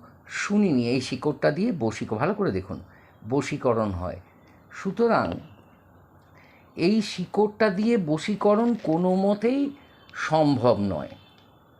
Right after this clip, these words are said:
শিকড়টা দিয়ে বশীকরণ কোনো মতেই সম্ভব নয়। যখন কোনো, মানে যে কোনো মানুষের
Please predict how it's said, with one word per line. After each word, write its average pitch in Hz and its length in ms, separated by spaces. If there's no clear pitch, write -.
শিকড়টা 156 500
দিয়ে 185 200
বশীকরণ 156 800
কোনো 143 280
মতেই 143 320
সম্ভব 98 460
নয়। 78 220
যখন 131 640
কোনো, 156 460
মানে 110 520
যে 135 100
কোনো 175 300
মানুষের 123 580